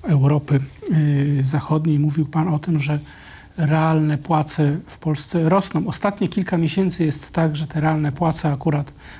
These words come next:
maleją, ponieważ mamy bardzo wysoką inflację. Natomiast rząd mówi, że wychodzi naprzeciw temu problemowi i podnosi płacę minimalną. W tym roku płaca minimalna wzrosła do trzech tysięcy sześciuset złotych, w przyszłym roku do czterech tysięcy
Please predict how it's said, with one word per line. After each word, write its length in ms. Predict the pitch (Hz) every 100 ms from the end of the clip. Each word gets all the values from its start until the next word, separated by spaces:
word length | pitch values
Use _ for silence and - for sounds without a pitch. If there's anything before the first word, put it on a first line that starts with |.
| -
maleją, 360 | 160 160 170 139
ponieważ 380 | 151 147 135 165
mamy 180 | 139
bardzo 280 | 135 139 135
wysoką 460 | 151 147 160 165 151 - - - - - 180
inflację. 540 | 160 - 226 233 190
Natomiast 560 | 160 - 180 180 - 339
rząd 400 | 160 190 202 -
mówi, 240 | 175 170 156
że 160 | 170
wychodzi 400 | 160 143 170 156
naprzeciw 680 | 156 139 - 165 - 160 - - - - -
temu 360 | 160 156 151 151 - - -
problemowi 680 | 156 139 147 156 175 190 185
i 60 |
podnosi 460 | - 143 160 - 156
płacę 340 | 165 156 -
minimalną. 600 | 147 135 135 165 180 147 147
W 200 | - - 156 180 - - -
tym 180 | 165
roku 280 | 165 156 -
płaca 320 | - 156 -
minimalna 480 | 151 151 151 165 156
wzrosła 460 | 131 147 151 - 143
do 120 | 143 - - - - - -
trzech 260 | - 151
tysięcy 480 | - - 165 139 156
sześciuset 560 | - 147 131 - - 139
złotych, 360 | 156 165 170
w 40 | -
przyszłym 400 | - 165 160 151
roku 240 | 151 151
do 120 | 139
czterech 360 | - - 143 135
tysięcy 500 | - - 143 135